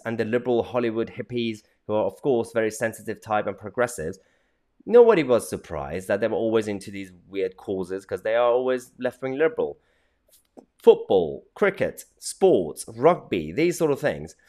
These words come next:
where <laughs> a lot of times you had people just getting into them. They're not really into ideologies. A lot of them are working class, and even if they're middle class, they don't really care about politics. They just got into rugby, for example.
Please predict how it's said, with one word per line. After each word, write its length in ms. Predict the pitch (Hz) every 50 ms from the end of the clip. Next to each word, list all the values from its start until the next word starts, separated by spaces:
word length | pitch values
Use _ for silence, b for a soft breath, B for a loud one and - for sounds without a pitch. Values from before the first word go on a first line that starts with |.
| b b
where 240 | _ 120 127 131 - B B B B B B B B
<laughs> 540 | B B B B B - 139 139 143 147 135
a 60 | 143
lot 180 | 147 170 180 170
of 80 | 165
times 400 | - - 170 131 95 95 98 98 _ _ _ _ _
you 120 | - 117 120
had 200 | 143 151 147 -
people 460 | 151 143 143 143 123 107 98 - -
just 160 | - - -
getting 260 | - 135 131 156 147 147
into 220 | 143 135 - 101
them. 260 | 80 80 87 104 107 _ _ _ _ _ _ -
They're 80 | 92
not 140 | 107 127 98
really 160 | 127 143 151
into 180 | 160 156 170 170
ideologies. 720 | 160 160 160 160 151 143 135 120 120 120 117 117 113 - b b b b b b -
A 40 |
lot 120 | 87 95 113
of 60 | 127
them 100 | 143 147
are 220 | 147 143 139 139
working 360 | 123 131 139 143 143 143 131 127
class, 440 | - 131 120 113 110 113 110 -
and 120 | - - 113
even 180 | 117 135 143 147
if 140 | 143 143 -
they're 100 | 139 131
middle 220 | 131 135 131 123
class, 240 | 127 131 120 117 113
they 60 | 117
don't 120 | 117 127
really 140 | 131 127 123
care 140 | 120 123 123
about 180 | 120 117 - _
politics. 480 | 131 127 127 120 - - 110 110 -
They 80 | - 101
just 160 | 107 107 _
got 100 | 117 117
into 180 | 123 120 120 113
rugby, 320 | 113 117 113 - 120 117
for 120 | - 117
example. 540 | 107 101 - 107 101 101 98 107 104 104 _